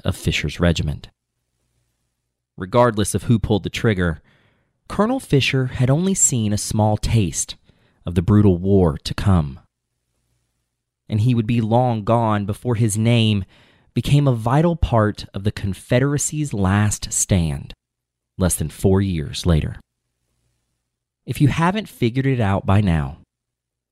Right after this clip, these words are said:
Colonel Charles Fisher is the namesake of Fort Fisher,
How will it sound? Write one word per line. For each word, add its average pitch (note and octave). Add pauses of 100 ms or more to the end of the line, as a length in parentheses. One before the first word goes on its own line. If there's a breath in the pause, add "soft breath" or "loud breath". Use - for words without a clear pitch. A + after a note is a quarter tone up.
(140)
Colonel A3+
Charles C#3
Fisher G2
is G#2
the A2+
namesake A2 (240)
of G#2+
Fort -
Fisher, -